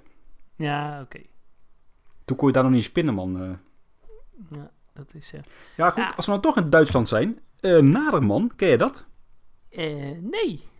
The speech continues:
Speaker 1: Ja, dat zit vlak over de grens, toch?
Speaker 2: Nee, niet vlak <laughs> over de grens. Dat ligt, eh, denk een drie kwartier rijden van Dortmund. Richting Erfurt, zeg maar, als je een beetje die kant op gaat.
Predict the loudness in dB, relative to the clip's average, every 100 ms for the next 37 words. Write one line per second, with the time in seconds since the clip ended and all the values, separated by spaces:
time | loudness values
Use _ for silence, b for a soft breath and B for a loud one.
0 | -12 -4 -4 -4 -8 -6 -6 -4 -4 -4
1 | -6 -6 -8 -8 -12 -12 -18 -20 -20 _
2 | _ -20 b b b b 4 6 8 6
3 | 2 0 4 4 4 0 0 0 0 -2
4 | -2 -2 0 0 -2 -2 -2 -4 -10 -18
5 | -20 -20 -2 2 2 -2 -6 0 2 2
6 | 2 -2 -2 0 0 2 2 2 2 4
7 | 2 4 0 -2 -10 -20 b b -6 -2
8 | 0 2 0 -2 -6 -6 -6 -6 -6 -6
9 | -4 -2 -2 -2 -4 -8 -10